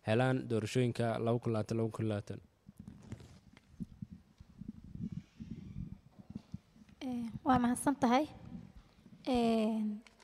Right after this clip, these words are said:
Speaker 2: haddii aan su-aashan ka jawaabo miiska saaran, ah,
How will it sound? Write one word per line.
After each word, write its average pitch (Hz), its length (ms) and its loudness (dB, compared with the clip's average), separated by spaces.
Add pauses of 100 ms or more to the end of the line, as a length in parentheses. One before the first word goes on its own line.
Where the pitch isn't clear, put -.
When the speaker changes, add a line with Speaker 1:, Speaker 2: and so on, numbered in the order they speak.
(1080)
Speaker 2:
haddii 269 180 -2
aan 311 120 2
su-aashan 269 420 4
ka 262 80 0
jawaabo 226 360 8
miiska 247 320 2
saaran, 208 380 0 (1120)
ah, 240 380 4